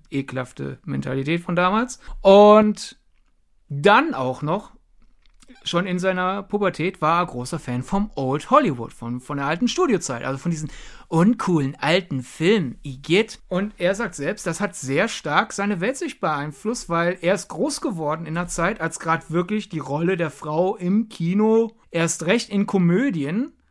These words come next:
er war Stichwortgeberin, Prügelknappe und Lustobjekt. Und er denkt sich halt so, also Frauen sind doch dreidimensionale, facettenreiche Menschen. Genauso wie Männer. Warum werden die schlechter behandelt? Und halt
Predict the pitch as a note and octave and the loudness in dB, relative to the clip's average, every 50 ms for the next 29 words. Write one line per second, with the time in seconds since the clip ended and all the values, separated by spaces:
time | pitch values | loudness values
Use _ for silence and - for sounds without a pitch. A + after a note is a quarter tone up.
0 | _ _ _ _ _ _ - F3 F3+ G#3 G#3+ G3 E3 F3 F#3+ F#3+ F#3+ F#3+ F#3+ F#3+ | _ _ _ _ _ _ 0 2 4 6 4 4 4 4 4 6 6 6 6 4
1 | F#3 F3+ - - - G3+ G3 - G#3+ G3 F3+ - G#3+ G3 F#3 F3 F#3 F#3 F3 F#3 | 2 -4 -10 -8 -6 -6 -4 0 -2 -2 -2 -2 -2 -2 0 0 0 0 0 -2
2 | F#3 F3+ F3+ F#3 F#3+ F#3+ F#3+ - _ _ _ _ _ _ - - - G3 G3+ G3 | -4 -4 -6 -6 -6 -8 -10 -10 _ _ _ _ _ _ -10 -2 0 2 4 4
3 | F#3+ F3+ F3+ - F#3 F3+ F3+ F3 - F#3 F3 F3 F3+ F3+ - - E3 E3 E3 E3+ | 2 2 2 -2 0 0 0 0 0 2 2 2 2 0 -2 -2 0 0 2 0
4 | E3+ E3+ - D3+ A#2+ - C3 A2+ - - - - C#3+ C3+ C#3 C#3+ - - - D3 | -2 -2 -4 -8 -8 -6 -10 -10 -10 -14 -16 -12 -10 -10 -10 -12 -16 -14 -8 -6
5 | D#3+ D#3+ G3 G#3+ F#3+ F#3 F#3+ F#3 F3 F3+ F3 - - _ _ _ _ _ _ _ | -4 -2 -2 -2 0 0 -2 -2 -2 -6 -10 -12 -16 _ _ _ _ _ _ _
6 | _ _ - B2+ C3 B2 C3 B2+ A#2+ A#2+ - - D3+ D#3 F#3 G3+ F3 D#3+ F#3 F3 | _ _ -10 -8 -8 -8 -8 -12 -12 -12 -6 0 2 4 4 4 4 2 0 0
7 | - F3 E3 E3 D3 - _ _ _ _ _ _ - - D#3 F3+ A#3 C4 C#4 C4 | 2 2 2 2 0 -4 _ _ _ _ _ _ -6 2 4 4 6 6 6 6
8 | B3 B3 A3 F#3+ G#3 G3+ G3 G3 G3+ A3 A#3 A#3+ A#3 - - G3 F3+ - A3 A#3+ | 6 6 6 4 0 2 4 4 4 6 6 4 2 2 0 0 2 4 2 2
9 | B3 - A#3+ A3 A3+ A#3 A3 G#3 A3+ B3 B3+ C4 C#4+ F#4+ F#4 - C4 G3+ E3+ C#3+ | 2 2 0 2 4 4 4 4 2 2 2 2 2 0 -2 -2 0 0 0 -2
10 | C3+ - - - - - - _ _ _ - - F#3 F3+ G3 G3+ G#3 G#3+ G#3+ A#3+ | -6 -10 -18 -20 -20 -20 -20 _ _ _ -2 0 2 4 8 8 8 8 6 4
11 | B3+ C4+ C#4+ C#4+ E4+ F#4 F4+ C#4+ G#3 F3+ C#3+ D#3 E3 E3 E3+ F#3 F#3 E3+ G3+ G3+ | 2 2 0 -2 -2 -2 0 0 0 0 0 0 0 0 0 0 0 2 2 2
12 | G#3 G#3 A3+ G#3+ - A#3+ A#3 A3 - C#4 C4+ D4 C#4+ D4 F4 E4+ A#3 E3 E3+ E3+ | 2 0 -2 -2 -2 -2 -2 0 -2 -2 -2 -2 -2 -2 -2 -4 -4 -4 -4 -4
13 | E3+ E3+ E3 F3 E3+ - | -2 -2 -2 -2 -4 -6